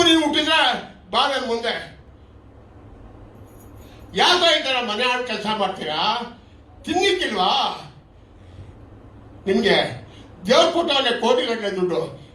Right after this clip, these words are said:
ನನ್ ಮಗನೇ, ನೀನ್ ಊರಲ್ಲಿ ಎಮ್ಮೆ ಮೇಯ್ಸೋದು ನನ್ಗೆ ಗೊತ್ತಿಲ್ಲ, ಎಲ್ಲ ಗೊತ್ತು ನಿನಗೆ. ಎಮ್ಮೆ ಮೇಯ್ತಾ ಇದ್ದು, ಕುರಿ, ಕುರಿ ಮೇಯ್ತಾ ಎಲ್ಲ ಗೊತ್ತು. ಅಂತೆ ಜೋಗಿ ಅಂತ ಪಿಕ್ಚರ್ ಮಾಡ್ದವನೇ ನಾಷ್ಟ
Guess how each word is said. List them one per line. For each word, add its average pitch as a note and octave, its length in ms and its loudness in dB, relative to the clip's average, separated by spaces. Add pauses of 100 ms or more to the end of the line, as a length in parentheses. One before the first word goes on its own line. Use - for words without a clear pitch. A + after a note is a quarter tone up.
(140)
ನನ್ G3 180 -4
ಮಗನೇ, A#3 360 0
ನೀನ್ A3 200 2
ಊರಲ್ಲಿ D4 320 4
ಎಮ್ಮೆ C4 260 -2
ಮೇಯ್ಸೋದು C#4+ 440 0
ನನ್ಗೆ G#3+ 180 -2
ಗೊತ್ತಿಲ್ಲ, A3+ 340 -4 (1160)
ಎಲ್ಲ C4+ 340 4
ಗೊತ್ತು B3 240 0
ನಿನಗೆ. G3 380 -2
ಎಮ್ಮೆ A3 200 0
ಮೇಯ್ತಾ A#3 340 -2
ಇದ್ದು, F3 440 -2
ಕುರಿ, - 520 -8
ಕುರಿ G3+ 200 2
ಮೇಯ್ತಾ B3+ 300 0
ಎಲ್ಲ G#3 380 0
ಗೊತ್ತು. - 320 -12 (960)
ಅಂತೆ B3 320 0
ಜೋಗಿ F4+ 440 4
ಅಂತ D#4+ 180 -2
ಪಿಕ್ಚರ್ C4+ 460 -4
ಮಾಡ್ದವನೇ A#3 680 -4 (200)
ನಾಷ್ಟ D#4 320 0